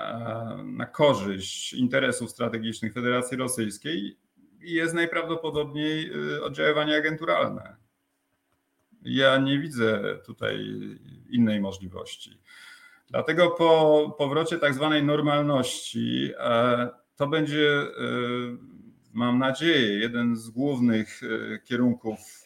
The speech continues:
odrodzonych kontrwywiadów, e, czego im trzeba, e, bardzo serdecznie życzyć, ale też, e, rozliczenie, e, i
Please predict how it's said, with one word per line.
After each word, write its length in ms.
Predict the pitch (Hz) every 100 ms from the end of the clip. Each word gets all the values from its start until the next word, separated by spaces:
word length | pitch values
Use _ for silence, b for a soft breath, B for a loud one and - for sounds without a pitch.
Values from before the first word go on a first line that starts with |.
| - -
odrodzonych 760 | - 135 151 151 165 156 117 -
kontrwywiadów, 880 | 120 113 110 104 104 92 95 101 117 _ _ _ _ _ _ _ _
e, 540 | 107 110 98 101 - -
czego 280 | - 117 120
im 120 | 113
trzeba, 540 | - 120 110 107 107
e, 60 | 110 98 107 - 107 - - -
bardzo 260 | 113 113 117
serdecznie 560 | 120 120 120 113 113 101
życzyć, 580 | 98 - - 62 - - b b b -
ale 180 | 143
też, 420 | - 180 - - -
e, 600 | 156 151 147 143 135 139
rozliczenie, 920 | 147 147 143 175 185 175 147 135 127
e, 480 | 123 123 117 117 -
i 420 | 143 143 139 139